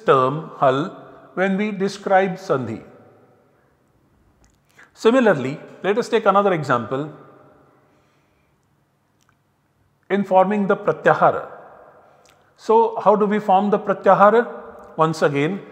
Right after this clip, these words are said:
by picking up a final sound which is termed it and placing it somewhere, then selecting any sound previous to it and placing it before this it sound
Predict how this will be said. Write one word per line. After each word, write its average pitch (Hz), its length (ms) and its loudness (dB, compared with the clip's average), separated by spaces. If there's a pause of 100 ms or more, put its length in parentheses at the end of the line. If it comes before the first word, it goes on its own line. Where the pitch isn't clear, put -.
(200)
by 160 160 4
picking 202 420 -2
up 208 240 2
a 190 80 -2
final 185 420 -2
sound 147 500 0 (540)
which 170 180 -6
is 208 220 -4
termed 190 380 4 (120)
it 160 160 -4 (880)
and 185 280 0
placing 220 420 0
it 139 160 -2
somewhere, 120 600 -2 (440)
then 208 220 0
selecting 208 720 -4
any 202 240 -2
sound 208 500 0
previous 156 460 -4
to 131 100 -8
it 139 320 -4 (1600)
and 190 260 4
placing 202 380 -2
it 170 220 -4
before 208 440 2
this 190 340 -4
it 151 200 -8
sound 123 440 -4